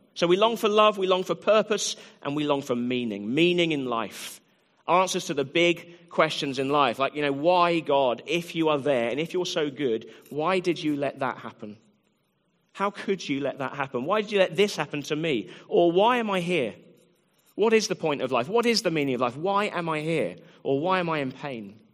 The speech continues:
Or why can't I find that thing that perfectly satisfies me, perfectly fulfills me? Why am I not happy? So we long, we have a longing for meaning in life. Now,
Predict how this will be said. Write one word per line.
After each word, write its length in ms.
Or 120
why 220
can't 300
I 160
find 400
that 180
thing 440
that 200
perfectly 540
satisfies 720
me, 240
perfectly 420
fulfills 640
me? 320
Why 200
am 100
I 60
not 180
happy? 460
So 160
we 80
long, 420
we 100
have 100
a 60
longing 400
for 140
meaning 440
in 180
life. 300
Now, 180